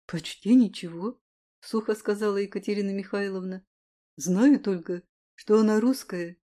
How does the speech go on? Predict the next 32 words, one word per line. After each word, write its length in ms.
и 120
что 200
зовут 380
ее 180
так 240
же, 120
как 260
и 40
меня, 360
Екатериной. 960
Но 240
она 260
называет 640
себя 340
на 180
иностранный 680
манер 500
Кэт. 360
Она 340
тоже 380
из 140
России. 600
Но 160
познакомились 920
они 200
там, 280
в 40
Германии, 720
и 320
очень 480
быстро 400
поженились. 840